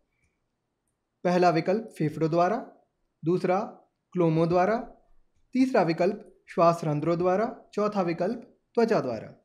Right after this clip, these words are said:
कौन सा उत्तर सही है? तो सही उत्तर है श्वास रंध्रों द्वारा।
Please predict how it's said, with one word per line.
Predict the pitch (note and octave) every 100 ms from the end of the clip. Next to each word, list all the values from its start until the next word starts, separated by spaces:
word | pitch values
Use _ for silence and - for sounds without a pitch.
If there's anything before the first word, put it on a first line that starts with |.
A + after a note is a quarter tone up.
| _ _ -
कौन | D#3 D3+
सा | E3+
उत्तर | E3 F#3 F#3
सही | F#3 G3
है? | A3+
तो | - - _ _ _ _ _ _ _ _ _ _ _ -
सही | - D#3+ F#3+
उत्तर | F#3+ G3 F#3+
है | A3+ D#4+ - _ _ -
श्वास | - D3+ F3+ C#4 - -
रंध्रों | E3 E3 D3+ F#3 C#4 - D3+
द्वारा। | E3+ F3